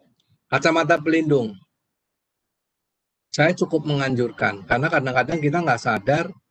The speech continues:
pasien tersebut di depan kita bersin atau apa, atau berteriak,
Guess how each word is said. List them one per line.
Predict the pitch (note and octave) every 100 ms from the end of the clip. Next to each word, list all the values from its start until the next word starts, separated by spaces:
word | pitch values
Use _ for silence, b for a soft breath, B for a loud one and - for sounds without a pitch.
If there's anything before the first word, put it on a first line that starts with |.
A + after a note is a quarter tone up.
| _ _ _ -
pasien | G#2+ - B2+
tersebut | A2+ G#2+ A#2+ C#3 D3+
di | A#2+
depan | A2 A#2 A#2
kita | B2+ D3
bersin | C#3+ A#2+ F#2+ - D#3 C#3+
atau | A2 -
apa, | - C3 - - F3
atau | B2+ - A#2
berteriak, | A2 - A#2+ D3 D#3+